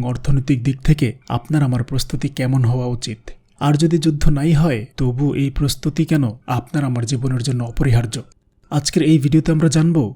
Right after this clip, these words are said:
কিভাবে আমরা গাজওয়াতুল হিন্দের জন্য প্রস্তুত হতে পারি, কেমন হতে পারে আপনার আমার জীবনযাত্রার পরিবর্তন, এবং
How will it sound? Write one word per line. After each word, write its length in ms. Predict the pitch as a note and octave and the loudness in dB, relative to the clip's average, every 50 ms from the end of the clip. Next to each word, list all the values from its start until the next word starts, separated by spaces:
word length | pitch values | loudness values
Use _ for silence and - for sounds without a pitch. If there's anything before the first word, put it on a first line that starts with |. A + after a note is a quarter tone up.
| - - | -6 -4
কিভাবে 320 | C#3 C3 A2 A#2 B2 D3 | -2 2 2 2 2 2
আমরা 180 | C#3 C3+ C3 B2+ | 0 0 0 -2
গাজওয়াতুল 500 | A2+ A2+ B2 B2 A#2 - C#3 C3 - D3 B2 | -2 -2 -4 -4 -2 -2 -2 -2 -2 -2 -2
হিন্দের 320 | G#2+ B2+ C3+ B2 B2+ A#2 | -2 -2 -2 -2 -2 -2
জন্য 200 | A2 C3+ B2+ A#2+ A#2+ | -2 -2 -4 -4 -4
প্রস্তুত 440 | - - C#3+ C3 - - D#3+ D3 D3 - | -4 -6 -6 -6 -4 -4 -6 -4 -2 -2
হতে 220 | - B2 - A#2+ | -2 -2 -2 -2
পারি, 240 | - A#2+ A2+ A#2 - - - _ _ _ _ - | -4 -4 -6 -6 -10 -12 -18 _ _ _ _ -4
কেমন 220 | C#3 C#3 E3 E3+ | -2 0 0 2
হতে 220 | C#3+ D#3 E3+ - D#3+ | 2 2 2 2 2
পারে 180 | D3+ E3 D#3+ D3+ | 0 2 2 0
আপনার 280 | C#3+ D3 D#3+ D#3+ D#3+ | 0 -2 -2 0 0
আমার 180 | D3+ C3 C#3 C3 | 0 0 0 -2
জীবনযাত্রার 600 | A#2 C3+ B2+ C#3+ D3 D3 D3+ C#3 C#3+ - C#3+ C3+ | -2 -2 0 0 0 0 0 -2 -2 -2 -4 -2
পরিবর্তন, 560 | C3+ D3 D3 C#3+ B2+ C3+ C3 - - B2 A2 G#2+ G#2 - _ _ | 0 0 0 2 2 0 -2 -4 -4 -6 -6 -6 -8 -12 _ _
এবং 180 | - A#2+ B2 B2 | -8 -6 -6 -6